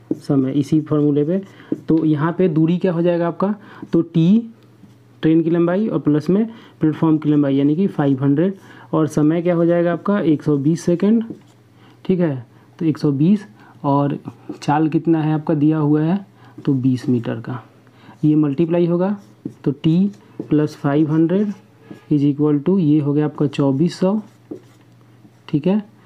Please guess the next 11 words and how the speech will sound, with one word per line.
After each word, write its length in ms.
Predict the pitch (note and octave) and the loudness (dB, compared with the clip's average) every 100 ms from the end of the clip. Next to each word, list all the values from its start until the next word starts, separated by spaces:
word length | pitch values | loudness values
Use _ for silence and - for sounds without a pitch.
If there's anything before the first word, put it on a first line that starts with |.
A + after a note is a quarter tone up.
| - - | -20 -4
तो 100 | D#3 | -2
टी 260 | D3+ E3+ E3 | 0 0 2
की 120 | E3+ | 2
value 220 | D#3+ D#3 | 2 2
यहाँ 240 | D3+ C#3 D3 | 2 0 -2
से 120 | D3+ | 0
आ 80 | C#3+ | 2
जाएगी 260 | C#3+ C#3+ | 2 0
आपकी 400 | C#3 C3 - G#3 G3+ - _ _ _ - - _ _ - - - _ _ - - - - _ _ - - - - - - - - _ - - - _ - - - - _ - - _ - - - | -2 -2 0 0 -2 -14 _ _ _ -18 -18 _ _ -20 -20 -20 _ _ -16 -16 -20 -20 _ _ -18 -18 -20 -20 -20 -16 -16 -18 _ -18 -18 -20 _ -16 -16 -18 -20 _ -20 -20 _ -20 -18 -4
उन्नीस 400 | D#3+ C3 B2+ B2 | 0 0 0 -4
सौ 240 | - C#3 | -8 -12